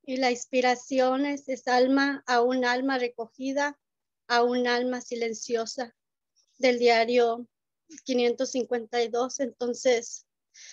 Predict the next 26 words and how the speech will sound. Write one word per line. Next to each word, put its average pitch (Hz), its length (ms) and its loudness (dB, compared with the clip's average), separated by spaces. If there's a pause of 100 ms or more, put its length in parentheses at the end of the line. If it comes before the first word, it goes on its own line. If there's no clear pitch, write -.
(340)
ahí 247 260 6
me 254 140 4
lo 240 140 6
dijo 233 540 0 (320)
bien, 247 680 -2 (720)
ahora 240 220 0
sí 254 200 -6
que 254 120 -2
bien, 233 520 -2
bien 247 240 0
claro, 240 400 2
más 233 280 -4
claro 240 380 0
que, 196 160 -10 (1300)
que 240 120 -2
ya 220 140 2
no, 247 280 -6 (200)
pues - 180 -12
que 247 200 -2
quiero 285 220 4
mirar 254 320 4
más 277 400 -2 (280)
para 247 260 6
creer 233 380 2
en 226 200 2
él. 220 80 -6